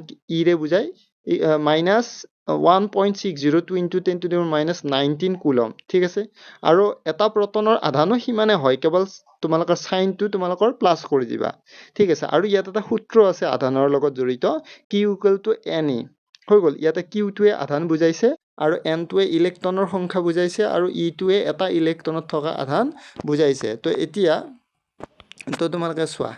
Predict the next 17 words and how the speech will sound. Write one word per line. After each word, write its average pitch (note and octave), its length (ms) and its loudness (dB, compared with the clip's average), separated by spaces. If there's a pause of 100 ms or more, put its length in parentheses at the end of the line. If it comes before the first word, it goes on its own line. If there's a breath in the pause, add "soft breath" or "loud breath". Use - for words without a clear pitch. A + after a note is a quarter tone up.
(160)
কুৱেশ্যন E3+ 280 -2
লৈছোঁ D#3 400 -2 (400 loud breath)
আধানৰ D3+ 420 0
ওপৰত। D#3 340 0 (480 loud breath)
এক A3+ 320 2
কুলম G3+ 360 2
আধান D#3 340 -2
হ'বলৈ D3+ 540 2
প্ৰয়োজন F3+ 560 0
হোৱা C3 420 0
ইলেক্ট্ৰনৰ D#3+ 540 -2
সংখ্যা D3+ 320 -6
গণনা B2 340 -4
কৰা। A2 240 -6 (520 loud breath)
এতিয়া F#3+ 240 2
মনত G3+ 240 2
ৰাখিবা, D3+ 340 0